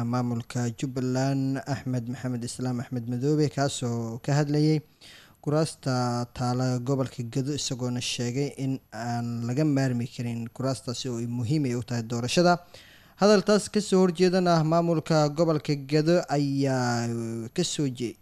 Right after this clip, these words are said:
ayuu ka soo yeeray. Guddoomiyaha gobolka Gedo ayaa sheegay inay mar walbaba diyaar ay u yihiin doorashadii loo ballansanaa in lagu qabto magaalada Garbaharey. Axmed Buule Maxamed ayaa sheegay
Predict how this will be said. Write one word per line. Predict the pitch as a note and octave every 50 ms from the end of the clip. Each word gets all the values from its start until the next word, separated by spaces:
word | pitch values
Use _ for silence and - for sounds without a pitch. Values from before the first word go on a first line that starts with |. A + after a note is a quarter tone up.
| _
ayuu | - C#3 C#3+ C#3+ C3+
ka | - G3
soo | - - D#3
yeeray. | C#3 B2+ C3 B2+ C3
Guddoomiyaha | B2+ C3 D3 E3+ E3+ F3+ G3+ G#3 F#3+ F3+
gobolka | E3+ D#3+ F#3+ F#3+ F#3 D#3+ - D#3+
Gedo | D3 D3+ D#3+ E3+ F#3 F3+ - - - _ _ _ _ _ _ -
ayaa | C3+ D3+ E3+
sheegay | - - - F3 F3 E3+ F#3+ G3
inay | G3 F#3 F#3
mar | F3+ F3 F#3+ A3+ A#3+ A3
walbaba | G3 F3 F3 E3 D#3+ E3+ F3 F3 E3
diyaar | C#3+ C#3 D3+ D3+ D3 D#3 F#3 G3+ G3+
ay | F3+ E3 E3
u | F3
yihiin | F#3+ F#3 F3+ D3+ C3+ D#3+ E3 E3 D#3+ D3+
doorashadii | C#3+ D#3 D#3+ D3+ D3+ D3 D3 - - - - G#3 F#3 F3+ E3 D#3
loo | C#3+ C3 C#3 E3+ G3+
ballansanaa | F#3 F3 E3 E3 D#3+ - - E3+ E3 E3+ E3+ -
in | - G#3 F#3
lagu | F3+ F#3 G3+ G#3+
qabto | G3 G3 F#3+ - - F3
magaalada | E3 E3+ D#3+ E3+ F3 G#3 G3+ F3+ D3 C3 D3 A#2 - _
Garbaharey. | - A#2 B2 A#2+ A#2+ A#2 B2 C#3 E3+ F#3 E3+ C#3 A#2 G#2+ - - - - - - - - - -
Axmed | D3 C#3 B2 C#3 C#3+ C3+ C3 A#2+ B2 B2
Buule | D3 E3 F3 E3 E3
Maxamed | D3 C3+ - - D#3+ F3+ F#3 F3 E3+
ayaa | C#3 C3+ C3+ C3+
sheegay | B2 - - - D3+ C#3+ D3+ D3+ F3+ F#3+ F#3+ F#3